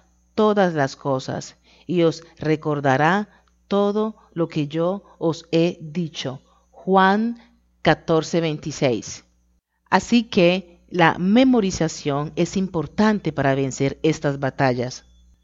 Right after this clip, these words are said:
Las escrituras que has memorizado te dan la victoria, vencen al diablo, recibes sanidad, tu cuerpo obedece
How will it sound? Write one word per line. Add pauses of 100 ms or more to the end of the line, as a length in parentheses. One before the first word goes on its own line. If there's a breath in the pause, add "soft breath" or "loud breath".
(460)
Las
escrituras
que
has
memorizado (180 soft breath)
te
dan
la
victoria, (360)
vencen
al
diablo, (300 soft breath)
recibes
sanidad, (300 soft breath)
tu
cuerpo
obedece